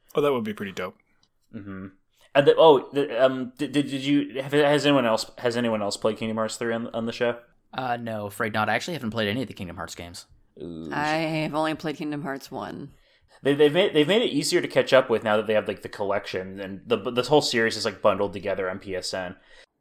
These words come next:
Speaker 1: Well, Max just picked it up for pretty cheap, and he's been going through it and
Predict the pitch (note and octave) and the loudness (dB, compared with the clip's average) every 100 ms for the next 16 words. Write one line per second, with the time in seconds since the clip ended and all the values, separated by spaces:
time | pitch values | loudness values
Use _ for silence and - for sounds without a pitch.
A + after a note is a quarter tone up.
0 | _ C3+ C3 B2+ D3 - C#3+ - B2+ A2 | _ -2 4 6 6 6 2 2 2 0
1 | G#2+ - G#2 G#2 F#2+ - G#2+ - F#2 F#2 | -2 -4 -8 -8 -4 -2 -2 -6 -10 -12
2 | - G#2+ G2+ G3 G2 F#2+ - - - F2+ | -6 -6 -4 -8 -8 -8 -8 -10 -10 -12
3 | F#3 F3 | -12 -14